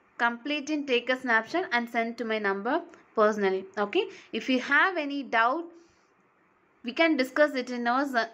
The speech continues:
Zoom interaction class. So I want all of you to attend the Zoom interaction class. In the Zoom interaction class only, we can discuss our doubt,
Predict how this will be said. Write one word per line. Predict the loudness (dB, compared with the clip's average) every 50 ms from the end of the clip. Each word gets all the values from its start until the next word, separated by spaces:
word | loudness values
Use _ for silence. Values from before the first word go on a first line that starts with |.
| -10
Zoom | -6 -4 -2 0 2 0
interaction | 0 0 0 0 0 0 0 -4 -8 -8
class. | -4 -2 2 2 2 2 0 -4 -10 -16 -20 -20 -20 _
So | -2 0 2
I | 2 2
want | 2 0 2 2
all | 4 4 4
of | 2 0 0 -2
you | -2 -4 -2
to | 0 0
attend | 0 2 0 -2 -4 -4
the | -4
Zoom | -6 -6 -6 -6 -6 -6
interaction | -6 -6 -4 -2 -2 -2 -2 -4 -8 -8 -4
class. | -2 -2 -2 -2
In | -4 -4 -4
the | -2 -2
Zoom | -2 -4 -4 -4 -4
interaction | -2 -2 0 0 -2 -2 -4 -6 -6 -4
class | -2 2 2 2 2 0
only, | -4 -6 -6 -4 -4 -6 -6 -8 -14 -18 -8
we | -6 -4
can | 0 0 0 0 2 2
discuss | 2 2 2 2 4 4 4 4
our | 4 2 2 0
doubt, | -2 0 2 2 2 2 0 -4